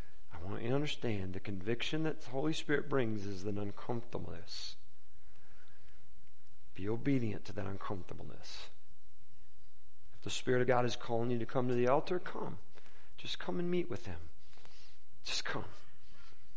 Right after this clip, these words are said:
If He wants you to just bow your head where you are, fine. Whatever. I just want you to meet with Him. He wants you to meet with Him. It doesn't matter what I want. Thank you, Lord. Thank you, God, for this moment in time and history that we can come to you.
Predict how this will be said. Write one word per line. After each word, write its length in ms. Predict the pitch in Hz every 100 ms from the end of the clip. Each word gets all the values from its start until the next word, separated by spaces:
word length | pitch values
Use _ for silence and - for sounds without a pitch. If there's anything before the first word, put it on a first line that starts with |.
| -
If 60 |
He 60 | 117
wants 260 | 123 143 139
you 60 |
to 60 | 147
just 200 | 156 131
bow 180 | 147 160
your 120 | 156
head 140 | 160
where 100 | 165
you 100 | 160
are, 140 | 160 175
fine. 400 | - 131 151 92 - -
Whatever. 420 | 135 165 135 101 - - - - -
I 80 | -
just 200 | - 160
want 220 | 160 202
you 80 | 135
to 80 |
meet 460 | 113 110 131 151 -
with 200 | 110 - -
Him. 260 | 135 98 - -
He 440 | - 208 208 135 -
wants 280 | 107 101 -
you 60 | 95
to 60 |
meet 200 | 92 95
with 140 | - -
Him. 160 | - -
It 100 | -
doesn't 200 | - 107
matter 180 | 104
what 100 | -
I 140 | - -
want. 100 | - - - - - - - - - - - - - - - - - - - - - - - -
Thank 220 | 110 98
you, 60 | -
Lord. 100 | - - - - - - - - - - - - -
Thank 240 | 101 -
you, 60 | -
God, 260 | - - -
for 140 | 90
this 240 | 90 98
moment 340 | 104 107 101 - - - - - - -
in 120 | 92
time 460 | - 127 120 113 101
and 120 | 95
history 440 | 92 101 - 98 92
that 140 | 98
we 120 | 110
can 160 | 101 95
come 340 | - 107 95
to 160 | -
you. 60 | -